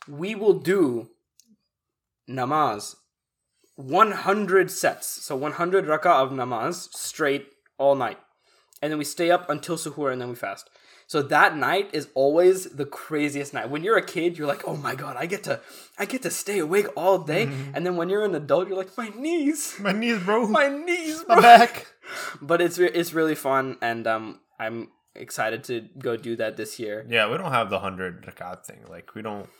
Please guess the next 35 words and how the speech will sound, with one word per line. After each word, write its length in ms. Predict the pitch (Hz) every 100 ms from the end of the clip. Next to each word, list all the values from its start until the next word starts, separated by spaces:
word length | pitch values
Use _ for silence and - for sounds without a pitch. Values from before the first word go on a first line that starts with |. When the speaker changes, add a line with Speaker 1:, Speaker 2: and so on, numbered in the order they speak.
| _ _ _
Speaker 2:
we 100 | 143
just 180 | 160 -
pray 140 | 135 143
the 100 | 127
twenty 200 | 127 127
rakat 480 | 120 101 104 104 104
or 80 |
so, 380 | 95 98 92 92 _ _ _ _
and 240 | 110 104 104
then 480 | 104 98 101 95 -
Speaker 1:
I've 160 | 165 170
met 180 | 226 -
certain 260 | 196 160
Sunnis 280 | 135 147 131
that 100 | 110
have 240 | 117 117 107
done 140 | 117
it. 80 | 113 -
Speaker 2:
<clears throat> 640 | - - - - _ _
Probably, 440 | - 262 165 185 151
yeah, 60 |
Speaker 1:
But 140 | 175 131
it's 80 | 120
Speaker 2:
like, 120 | 170
Speaker 1:
like 80 | 147
a 20 |
very 360 | 147 139 131 113 - _
mustahab 580 | - 127 - 131 110 -
thing, 260 | - - 123 120
which 160 | 117
Speaker 2:
Yeah. 80 | 156
Speaker 1:
is 160 | 143 - - - _ _ -
different 320 | 143 170 170 131
from 180 | 123 127
mujtahab, 480 | 135 - 107 90